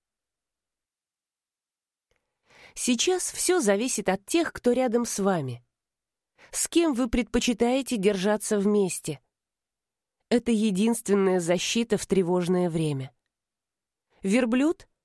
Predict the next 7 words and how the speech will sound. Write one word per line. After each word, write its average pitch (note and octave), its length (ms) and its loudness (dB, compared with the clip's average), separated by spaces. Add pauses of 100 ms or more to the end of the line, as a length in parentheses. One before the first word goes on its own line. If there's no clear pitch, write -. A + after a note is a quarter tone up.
(360)
это C4+ 220 2
наша C#4 340 2
работа, A#3+ 720 0
учёба, A3+ 640 0 (460)
ответственность A#3 840 0
за F#3+ 120 2
близких. F#3 680 -4